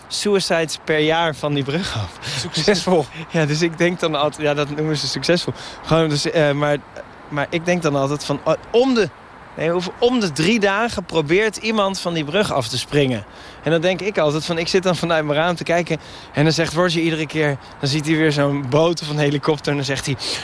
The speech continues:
Speaker 1: "Someone tried it again, someone tried it again." <laughs> Dus wij vinden dat heel spannend.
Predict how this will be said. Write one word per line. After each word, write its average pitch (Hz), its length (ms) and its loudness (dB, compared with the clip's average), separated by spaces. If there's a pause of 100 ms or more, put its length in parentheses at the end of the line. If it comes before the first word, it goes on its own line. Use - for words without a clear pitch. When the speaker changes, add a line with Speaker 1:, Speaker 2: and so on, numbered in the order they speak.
(180)
Speaker 1:
"Someone 240 460 2
tried 269 380 0
it 277 100 0
again, 233 280 2 (320)
someone 269 400 2
tried 277 380 0
it 262 120 -2
again." 247 240 2
<laughs> 143 1200 -4
Dus 131 140 2
wij 151 180 4
vinden 147 220 0
dat 135 180 -2
heel 135 160 0
spannend. 139 520 -2